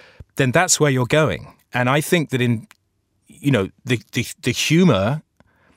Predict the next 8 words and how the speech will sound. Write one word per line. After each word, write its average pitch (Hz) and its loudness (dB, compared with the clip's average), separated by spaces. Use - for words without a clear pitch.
is, 131 0
it 139 -6
sort 202 2
of 180 0
makes 185 0
it 180 0
worse, 131 2
because 131 0